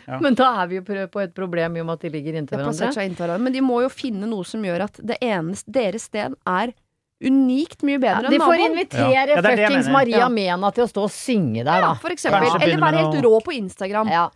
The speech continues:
Speaker 1: Ja. Eller, ehm, ja.
Speaker 2: Og så
Speaker 1: Ja,
Speaker 2: snak-
Speaker 1: bli bedre, få vel
Speaker 2: Ha noe
Speaker 1: Altså,
Speaker 2: mer,
Speaker 1: hvis
Speaker 2: da.
Speaker 1: du får, ah, klarer, altså, to pensjonister som bare klarer å kopiere maten din sånn,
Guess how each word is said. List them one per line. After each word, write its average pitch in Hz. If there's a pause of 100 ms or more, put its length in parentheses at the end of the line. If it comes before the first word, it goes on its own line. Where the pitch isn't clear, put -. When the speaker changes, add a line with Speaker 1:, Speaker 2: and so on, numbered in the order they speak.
Speaker 1:
Ja. 104 (500)
Eller, 127 (220)
ehm, 123 (400)
ja. - (560)
Speaker 2:
Og -
så -
Speaker 1:
Ja, 202
Speaker 2:
snak- 254
Speaker 1:
bli 180
bedre, 143
få 160
vel 156 (460)
Speaker 2:
Ha 185
noe 254
Speaker 1:
Altså, 269
Speaker 2:
mer, -
Speaker 1:
hvis 285
Speaker 2:
da. 330
Speaker 1:
du 262
får, 180
ah, 160
klarer, 175
altså, 175
to 156
pensjonister 147
som 156
bare 143
klarer 131
å 117
kopiere 120
maten 113
din 127
sånn, 180